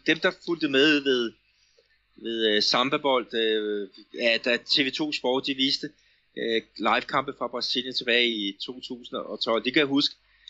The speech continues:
øh, øh, piraten, som han blev kaldt. Altså, han fejrede jo altid sine mål ved at, at have den, den ene hånd foran, øh, og også en slags klap, ikke? Mens han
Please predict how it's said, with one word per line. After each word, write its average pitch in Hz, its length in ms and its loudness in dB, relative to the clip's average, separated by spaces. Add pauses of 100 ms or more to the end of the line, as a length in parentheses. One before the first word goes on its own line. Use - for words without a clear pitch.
(120)
øh, 113 140 2 (180)
øh, 110 160 2
piraten, 131 540 2
som 131 180 0
han 123 120 0
blev 120 140 -4
kaldt. 120 300 2
Altså, 113 160 -6
han 127 100 -2
fejrede 131 300 2
jo 139 60 4
altid 139 320 0
sine 127 340 -8
mål 123 220 0
ved 123 100 2
at, 110 220 2 (420)
at 107 80 -2
have 113 200 2
den, 113 220 -12
den 117 160 0
ene 131 180 -2
hånd 127 260 -2
foran, 123 380 -2
øh, 104 160 2 (260)
og 104 120 -6
også 123 280 2
en 123 60 -10
slags 104 320 -2
klap, 113 340 -2
ikke? 135 140 -4
Mens 120 200 -4
han 117 200 -6